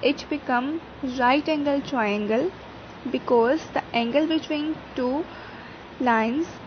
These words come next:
is ninety. So according to head to tail rule,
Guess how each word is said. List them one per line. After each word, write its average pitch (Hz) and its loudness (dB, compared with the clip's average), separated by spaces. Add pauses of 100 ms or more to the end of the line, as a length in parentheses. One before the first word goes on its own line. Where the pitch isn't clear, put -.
(320)
is 262 0
ninety. 320 0 (880)
So - 0
according 320 4
to 392 2
head 294 2
to 339 0
tail 277 4
rule, 262 4